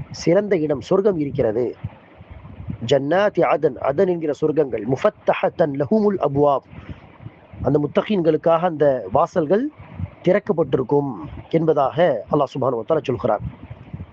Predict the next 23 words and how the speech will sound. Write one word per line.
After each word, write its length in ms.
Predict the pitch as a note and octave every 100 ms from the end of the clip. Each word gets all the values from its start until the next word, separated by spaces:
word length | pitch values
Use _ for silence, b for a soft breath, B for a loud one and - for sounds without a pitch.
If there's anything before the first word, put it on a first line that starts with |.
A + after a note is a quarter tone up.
| - - - - - _ _ _ _ _ - - -
சென்ற 640 | - G3 F#3+ F#3+ D3 A2+ D2+
வகுப்பில் 340 | D3+ F3 F#3
நாம் 220 | D#3 C3+ -
சொல்லியிருந்தோம், 500 | D3 C#3+ A#2+ D#3+ A#3+ - - - - - - - - - -
அந்த 160 | C#3 C#3
வாசல்களில் 640 | D3 D3 D3+ C#3 E3 B3+ - - - - - -
பாபு 220 | C#3+ C#3+ C#3 -
ஸலா 200 | C#3+ C#3+
என்கிற 240 | C3+ C3
வாசல் 280 | B2+ C3 C3
உண்டு, 320 | A#2 A2+ F3
பாபுல் 360 | D3+ C3+ C#3 A#2+ B B B B -
ஜிஹாத் 300 | B2+ C3 D3
என்கிற 260 | C3+ B2 B2
வாசல் 300 | B2 - A2
உண்டு, 300 | A2+ F3 E3+
பாபு 220 | C#3+ C3 -
ஸதகா, 480 | D3+ C3 - D#3+ F#3
பாபு 300 | C#3+ C3+ C3+
ரையான் 480 | C3 A#2 A#2+ C#3 E3+
என்கிற 220 | C3+ C3
வாசல்கள் 420 | B2+ - B2 A#2
உண்டு. 300 | A#2 A#2+ A3+